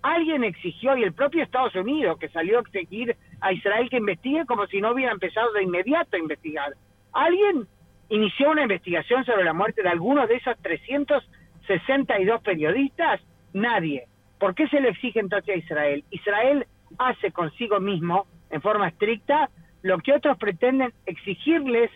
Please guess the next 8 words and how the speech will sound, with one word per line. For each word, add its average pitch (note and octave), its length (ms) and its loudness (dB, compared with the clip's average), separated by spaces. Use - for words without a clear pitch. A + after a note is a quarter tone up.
sin C#4 260 4
que A3 140 0
se F3 140 -4
miren A3 300 -2
hacia E3 220 -4
adentro F#3+ 440 0
en D#3+ 140 -2
absoluto. C3+ 520 -6